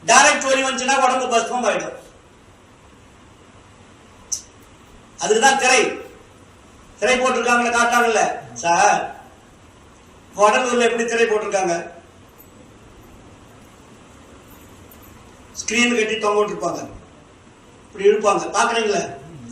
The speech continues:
அப்படியே ஆண்டவருக்கு திரை போடலாமா முதல்ல? நம்மளுக்கு தான் சார் திரை.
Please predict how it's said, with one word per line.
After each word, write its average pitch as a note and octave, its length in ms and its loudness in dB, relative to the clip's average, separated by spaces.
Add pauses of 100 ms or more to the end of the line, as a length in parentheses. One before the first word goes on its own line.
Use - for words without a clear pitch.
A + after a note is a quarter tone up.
(100)
அப்படியே G#3+ 340 0
ஆண்டவருக்கு G#3+ 520 2
திரை G#3 160 2
போடலாமா G3+ 380 2
முதல்ல? F#3 580 -4 (1400)
நம்மளுக்கு A3+ 360 0
தான் B3+ 160 4
சார் A#3+ 200 4
திரை. F#3+ 200 0